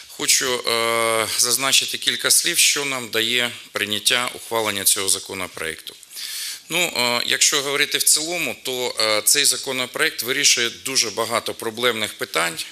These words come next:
е, нашої пенсійної системи, які накопичувались багато років, але, на жаль, ми, крім розмов, е, не мали реальних кроків щодо їх вирішення.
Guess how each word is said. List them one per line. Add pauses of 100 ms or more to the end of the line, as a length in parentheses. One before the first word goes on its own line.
(100)
е,
нашої
пенсійної
системи, (480)
які
накопичувались
багато
років,
але,
на
жаль,
ми, (760)
крім (120)
розмов, (220)
е, (680)
не
мали
реальних
кроків
щодо
їх
вирішення.